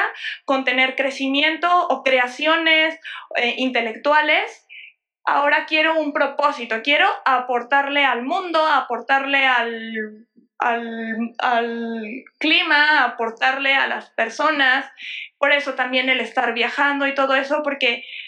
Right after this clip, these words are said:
es, eh, porque uno busca ese sentido más de trascendencia. Pareciera que fuera filosófico,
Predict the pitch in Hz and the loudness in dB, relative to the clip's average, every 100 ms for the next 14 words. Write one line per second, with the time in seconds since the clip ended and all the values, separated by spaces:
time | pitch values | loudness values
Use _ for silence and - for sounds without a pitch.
0 | - - _ _ _ 262 277 - _ - | -18 -20 _ _ _ -2 -2 -8 _ -2
1 | 254 254 247 277 277 277 302 302 311 - | 0 0 0 0 0 -2 -2 -2 -4 0
2 | 285 277 269 285 254 240 262 269 269 247 | 2 2 -4 -6 -4 -2 0 0 2 2
3 | 254 262 - 226 - 233 254 285 254 226 | 0 -2 -4 -4 -4 -2 0 0 -2 -4
4 | 220 262 277 359 403 349 - 285 320 - | 0 -2 2 2 2 0 0 2 2 0
5 | 262 214 202 302 302 311 - | -2 -2 -2 0 0 -4 0